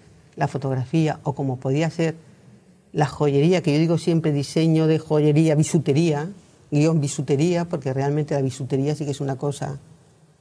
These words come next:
que tiene una gran salida comercial, y que creíamos que eran... Eh, ciclos formativos que tenían una salida digna profesional.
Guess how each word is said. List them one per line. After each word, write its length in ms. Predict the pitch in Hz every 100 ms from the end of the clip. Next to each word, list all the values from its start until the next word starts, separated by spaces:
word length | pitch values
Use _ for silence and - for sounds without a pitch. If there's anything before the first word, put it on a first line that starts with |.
| _ _ _
que 320 | - 143 135 -
tiene 220 | - 151 147
una 200 | 143 131
gran 280 | 135 151
salida 420 | 147 156 135 143 139
comercial, 640 | 147 143 131 180 175 190 - - - - - - _ _ _ _ _ _ _
y 100 | -
que 160 | 180 214
creíamos 480 | 202 165 175 190 180
que 100 | 175
eran... 340 | 165 180 185 180
Eh, 580 | 170 160 151 147 160 - - _ _ _ _ -
ciclos 320 | 196 175 180
formativos 480 | 165 151 131 160 160
que 120 | 160
tenían 340 | 151 139 147
una 180 | 151 143
salida 420 | - 135 139 139
digna 280 | 131 143 151
profesional. 720 | 151 131 131 - 131 127 123